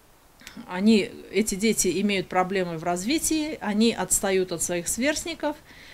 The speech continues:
а, при этом они, в общем-то, как-то обучаются и как-то они продвигаются. То есть, э, это не, нельзя сказать, что вот он вчера, например, разговаривал, а сегодня он уже все забыл.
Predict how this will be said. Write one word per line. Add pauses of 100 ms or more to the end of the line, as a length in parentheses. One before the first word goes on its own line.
(220)
а,
при
этом
они,
в
общем-то,
как-то
обучаются
и
как-то
они
продвигаются.
То
есть,
э,
это
не,
нельзя
сказать,
что
вот
он
вчера,
например,
разговаривал,
а
сегодня
он
уже
все
забыл.